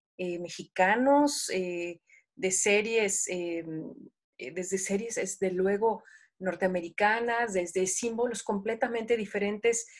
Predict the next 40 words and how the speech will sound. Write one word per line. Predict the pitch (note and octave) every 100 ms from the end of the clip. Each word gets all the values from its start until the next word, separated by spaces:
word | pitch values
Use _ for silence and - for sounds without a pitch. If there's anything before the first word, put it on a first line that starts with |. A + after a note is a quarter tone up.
| - _
a | -
lo | G3+ G3
que | G#3
son | B3+
los | C#4+ D#4
orígenes | B3 A#3 A#3+ C4 G#3
de |
estas | G3+ - G#3
dos | G#3 G#3
bebidas. | G#3+ F#3+ F#3+ F#3+ B3+ - - - - - _ _
Y | - G#3+ G#3
bueno, | G#3 B3+ B3+ -
pues | G3 F#3+
a | G3
veces | G#3 G3+ C4 B3 - -
también | F3+ F3 F3 F#3+ G#3+ D4+
vemos | A3+ G3+ A#3 C4
cómo | - G3+ G3 G3+ F3 - _ - _
hay | E3+ F#3
fans, | F#3+ - F3 F3+ A3 A#3+ -
eh, | F#3
hay | E3+ E3+
grupos | F3 G3+ G#3 A#3+
de | G#3
ciertas | - G3+ F#3 F#3 G3 F#3+ - - - _ _
marcas, | F#3 F#3 G3 G#3 G3+ -
hay, | F3 E3+ F3 E3 D#3 _ _ _ _
eh, | D3+
desde | E3+ G3
luego | F#3 F#3 G#3
una | G#3
serie | G3 G3 F#3+ G3
de | F3+ D#3+
grupos | D#3+ G#3 G3 G3+ G#3 G#3
en | F#3 E3
Facebook | D#3 G3 G3 G3 G3+ G#3+ G#3+ - _ - _ _
y | F3
en | F3
otras | F3 G3 F#3+ G#3+
áreas, | F#3+ F#3+ F#3+ A#3 -